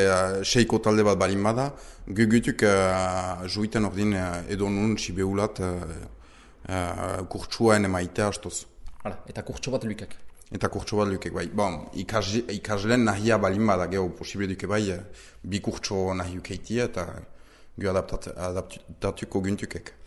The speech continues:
Speaker 2: Eta hoi lukek, eh, justo bi lehen urtekoentako?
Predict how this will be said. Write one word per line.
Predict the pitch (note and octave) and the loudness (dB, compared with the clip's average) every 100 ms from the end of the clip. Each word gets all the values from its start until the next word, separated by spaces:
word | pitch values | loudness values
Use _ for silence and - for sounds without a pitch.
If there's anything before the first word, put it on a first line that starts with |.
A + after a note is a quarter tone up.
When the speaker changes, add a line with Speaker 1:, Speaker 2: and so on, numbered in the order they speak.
| - - - | -12 -10 -12
Speaker 2:
Eta | A2 G2+ | -12 -6
hoi | B2+ D3 | -2 -2
lukek, | C3 D#3+ D#3+ | 0 -2 -2
eh, | E3 D#3+ B2 | -4 -4 -6
justo | A#2+ B2 - D#3 - - | -6 -6 -4 -6 -6 -14
bi | A#2+ B2+ D3+ | -10 -6 -2
lehen | D3 C#3+ C#3+ | 0 0 -2
urtekoentako? | C#3 - - C#3 C#3+ C#3 B2+ - | -2 -4 -4 -2 -2 0 -2 -2